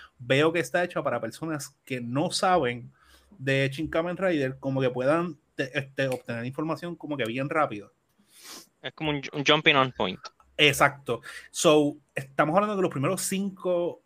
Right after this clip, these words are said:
Speaker 1: a diez minutos, este, para mí, y a mí eso me sorprendió un montón. Básicamente tienes todo el layout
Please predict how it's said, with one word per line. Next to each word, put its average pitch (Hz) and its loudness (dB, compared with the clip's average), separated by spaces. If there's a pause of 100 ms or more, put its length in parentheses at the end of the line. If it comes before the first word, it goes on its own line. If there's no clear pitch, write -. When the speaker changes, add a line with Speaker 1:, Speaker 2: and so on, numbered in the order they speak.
Speaker 1:
a 127 0
diez 127 -4
minutos, 147 -4 (340)
este, 117 -6 (920)
para 139 8
mí, 151 2
y 147 2
a 135 8
mí 135 4
eso 139 0
me 170 0
sorprendió 139 -2
un 147 -4
montón. 139 -2
Básicamente 151 0
tienes 143 -2 (340)
todo 156 6
el 151 4
layout 139 2